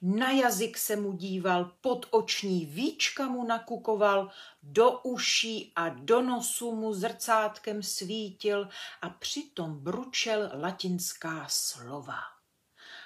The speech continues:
A když byl hotov s tím celým vyšetřením, začal se tvářit náramně povážlivě a řekl: Pane Magiáš, to je vážná věc. Tady nic nepomůže,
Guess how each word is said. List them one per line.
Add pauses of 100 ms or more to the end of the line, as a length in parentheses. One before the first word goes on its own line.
(120)
A
když
byl
hotov (280)
s
tím
celým
vyšetřením, (440)
začal
se
tvářit
náramně
povážlivě
a
řekl: (400)
Pane
Magiáš, (240)
to
je
vážná
věc.
Tady
nic
nepomůže,